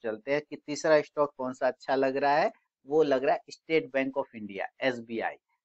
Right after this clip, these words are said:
देखिए इसको भी देखिए पन्द्रह मिनट के टाइम फ्रेम पर, देख रहे हैं ना, फ़िफ़्टीन मिनट के टाइम फ्रेम पे दो ट्रेंड लाइन का एक पैटर्न बना लिया, दो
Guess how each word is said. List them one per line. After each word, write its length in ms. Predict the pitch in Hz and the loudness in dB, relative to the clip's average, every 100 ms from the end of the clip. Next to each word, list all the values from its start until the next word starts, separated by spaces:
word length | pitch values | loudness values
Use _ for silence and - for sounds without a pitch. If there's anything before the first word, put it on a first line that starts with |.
| _ | _
देखिए 180 | 170 196 | 0 2
इसको 240 | 180 - 165 | 2 0 -2
भी 80 | |
देखिए 280 | 160 - - _ _ - | -2 -8 -12 _ _ -2
पन्द्रह 380 | 165 175 190 196 | 0 4 6 6
मिनट 280 | 190 180 180 | 4 -4 -6
के 140 | 180 | -8
टाइम 280 | 175 151 147 | 0 2 2
फ्रेम 280 | 143 120 104 | -2 -6 -6
पर, 140 | - - | -8 -6
देख 240 | 190 196 | -4 -4
रहे 60 | 196 | -4
हैं 60 | |
ना, 80 | 262 | -6
फ़िफ़्टीन 440 | - 160 - 175 170 | -6 -10 -4 -4 -2
मिनट 200 | 170 165 | -4 -8
के 100 | 170 | -4
टाइम 220 | 160 160 | 0 0
फ्रेम 240 | - 160 | -2 -4
पे 160 | 160 254 - _ _ - - | -2 -4 -4 _ _ -6 6
दो 260 | 415 247 508 - _ _ _ _ | 10 10 6 -4 _ _ _ _
ट्रेंड 200 | 180 185 | 0 4
लाइन 260 | 175 165 170 | 8 8 6
का 200 | 156 180 226 - _ _ | 2 4 4 0 _ _
एक 180 | 196 233 _ | -2 -2 _
पैटर्न 360 | 143 135 156 139 | 4 4 2 2
बना 220 | 113 90 | 2 0
लिया, 220 | 82 82 87 | -4 -8 -8
दो 500 | 101 180 156 185 | 0 4 4 2